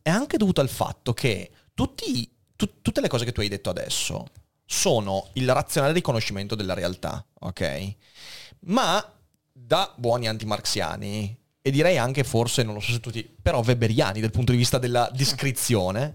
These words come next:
ok? Noi ci rendiamo anche conto che la valutazione della realtà ha molto a che fare anche con i desideri, con le rappresentazioni per quanto sbagliate. Siamo molto più irrazionali di quello che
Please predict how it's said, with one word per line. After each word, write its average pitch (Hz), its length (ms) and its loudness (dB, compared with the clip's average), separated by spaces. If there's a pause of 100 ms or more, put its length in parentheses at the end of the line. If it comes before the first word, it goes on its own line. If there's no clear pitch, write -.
ok? 95 440 -2 (580)
Noi 254 100 0
ci - 80 -2
rendiamo 175 240 2
anche 143 180 -2
conto 123 360 -2
che 139 480 0 (360)
la 131 140 4
valutazione 135 480 2
della 117 180 0
realtà 127 580 2
ha 127 80 2
molto 127 420 0
a 87 40 -6
che - 120 -10
fare 95 320 0
anche 101 240 -2
con 101 160 0
i 98 240 -2
desideri, 127 720 0
con 110 640 -2 (400)
le 131 180 2
rappresentazioni 117 680 0
per - 120 0
quanto 110 240 -2
sbagliate. 123 280 2
Siamo 107 180 0
molto 139 280 4
più - 140 -2
irrazionali 87 520 -2
di 85 100 -4
quello 90 240 2
che 80 560 -2